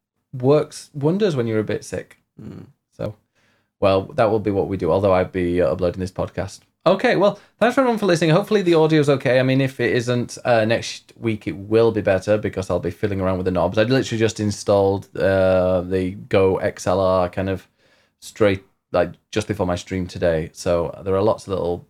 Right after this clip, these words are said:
Speaker 1: knobs to tweak and work out how I can get the best sound.
Speaker 2: Ben will be fiddling with his knob for the next week.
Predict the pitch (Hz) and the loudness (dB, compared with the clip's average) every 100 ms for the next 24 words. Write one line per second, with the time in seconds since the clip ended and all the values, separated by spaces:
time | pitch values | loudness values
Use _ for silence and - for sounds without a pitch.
0 | - 120 101 104 - - - - 113 107 | -8 -2 0 -2 -6 -18 -14 -4 -2 -2
1 | - 113 107 110 117 110 117 113 110 107 | -4 -2 0 0 0 0 0 -2 -4 -10
2 | 113 107 - 107 110 110 - 113 113 107 | -6 -4 -2 0 -2 -2 -2 -2 0 0
3 | 107 107 104 104 107 107 104 113 117 113 | -2 -4 -6 -4 -4 -6 -6 -4 -2 -2
4 | 110 104 104 107 - 104 101 87 - - | -4 -4 -4 -4 -8 -12 -12 -14 -18 -20
5 | - | -20